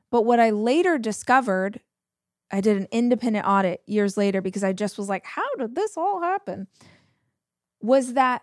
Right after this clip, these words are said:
people then were empowered. They were empowered with company credit cards. They were empowered to do this. The amount of money that was spent on things, and I don't even mean like, "Oh, they went and got coffee or lunch." Like,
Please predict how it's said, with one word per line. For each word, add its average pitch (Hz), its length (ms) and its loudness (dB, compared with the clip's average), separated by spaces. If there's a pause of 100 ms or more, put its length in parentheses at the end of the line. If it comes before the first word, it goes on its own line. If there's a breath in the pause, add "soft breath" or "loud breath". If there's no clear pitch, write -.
(1200)
people 311 380 2
then 254 240 2
were 240 140 0
empowered. 220 640 2
They 220 100 0
were 226 80 0
empowered 247 480 0
with 220 180 -6
company 190 320 -4
credit 311 300 0
cards. 240 300 2
They 208 100 0
were 196 80 -2
empowered 202 360 0
to 196 60 -4
do 185 180 -4
this. 262 400 0 (600 soft breath)
The 247 140 2
amount 240 600 2
of 220 200 0
money 226 680 -4 (500)
that 233 180 6
was 226 160 0
spent 269 600 0
on 214 240 0
things, 214 420 -4
and 294 140 -2
I 370 40 2
don't 427 140 -2
even 339 220 -8
mean 277 180 -6
like, 214 280 -4 (100)
"Oh, 494 160 2
they 415 60 0
went 415 160 -4
and 370 60 -10
got 359 200 0
coffee 330 340 0
or 208 100 0
lunch." 240 340 -2
Like, 196 160 -6